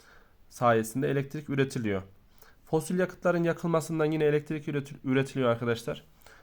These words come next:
Aynı zamanda barajlardaki su gücünden yararlanarak da elektrik üretiliyor. Peki bu elektriği ben nerelerde kullanıyorum?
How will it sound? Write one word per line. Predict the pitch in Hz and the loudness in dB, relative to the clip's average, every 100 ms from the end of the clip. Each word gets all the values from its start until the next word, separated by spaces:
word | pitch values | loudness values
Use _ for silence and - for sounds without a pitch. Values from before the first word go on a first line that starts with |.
| - - | -8 2
Aynı | 160 160 | 4 4
zamanda | 135 123 127 156 139 | 4 4 4 0 2
barajlardaki | 147 151 156 143 123 117 117 | 6 6 6 4 4 2 -4
su | - 151 | -6 -2
gücünden | 123 113 110 110 - | 0 4 4 2 -2
yararlanarak | 123 135 127 120 113 107 107 | 2 4 6 4 4 2 0
da | 147 | 0
elektrik | 139 139 131 147 | 0 0 -4 -4
üretiliyor. | 135 127 123 107 120 180 - - - - - - | 0 0 0 -2 -2 -6 -16 -20 -20 -20 -14 -6
Peki | 180 190 | -4 2
bu | 180 | 2
elektriği | 180 180 180 175 | 2 0 0 2
ben | 160 | 2
nerelerde | 156 156 143 117 | 2 4 2 0
kullanıyorum? | 117 107 107 110 151 | -2 -2 0 0 -2